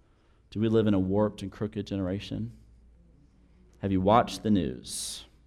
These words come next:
Then you will shine among them like stars in the sky as you hold firmly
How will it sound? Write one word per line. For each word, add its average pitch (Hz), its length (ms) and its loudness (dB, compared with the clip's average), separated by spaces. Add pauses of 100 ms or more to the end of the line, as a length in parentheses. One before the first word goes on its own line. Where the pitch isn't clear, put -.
(680)
Then 170 240 12
you 208 140 12
will 208 160 12
shine 175 580 10
among 151 400 8
them 120 200 8
like 107 200 4
stars 147 600 -2
in 143 100 2
the 123 100 2
sky 80 600 -4 (1120)
as 139 160 8
you 143 100 8
hold 165 300 8
firmly 135 800 2